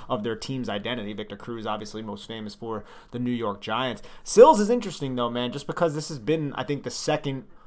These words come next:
training camp, I think going back to twenty nineteen, where there was a steady drumbeat in camp that was ended. And I also was hearing that he was out there early with Daniel Jones catching passes from him. Is there anything to read into that? I, you know, I don't know, but it's something.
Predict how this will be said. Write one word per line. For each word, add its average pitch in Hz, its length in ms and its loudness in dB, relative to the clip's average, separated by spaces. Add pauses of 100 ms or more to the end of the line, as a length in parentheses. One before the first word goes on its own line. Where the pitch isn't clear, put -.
(160)
training 151 440 0
camp, 117 280 -6
I 117 60 -2
think 113 240 -8
going 120 240 -4
back 123 200 0
to - 60 -20
twenty 127 240 -6
nineteen, 120 480 -4
where 110 160 0
there 117 120 -2
was 113 180 -4
a 113 160 -6
steady 131 340 -2
drumbeat 120 460 -6
in 120 200 -10
camp 127 360 -8
that 98 140 -6
was 104 260 -10
ended. 135 440 -6 (280)
And 120 200 -4
I 120 60 2
also 151 300 4
was 117 160 -6
hearing 123 260 -6
that 104 120 -8
he 123 100 -6
was 120 140 -6
out 120 180 0
there 113 160 -2
early 120 320 -2
with 110 180 -8
Daniel 113 280 -8
Jones 113 340 -10
catching 110 280 -10
passes 110 400 -8
from 113 200 -10
him. 117 140 -10
Is 120 120 -8
there 123 120 -2
anything 123 260 -6
to 113 60 -6
read 117 180 -6
into 117 180 -12
that? 117 280 -4
I, 117 200 -2 (140)
you 151 100 -10
know, 117 140 -2
I 127 180 2
don't 113 200 -4
know, 113 180 -2
but 117 160 -6
it's 147 220 -6
something. 123 560 -4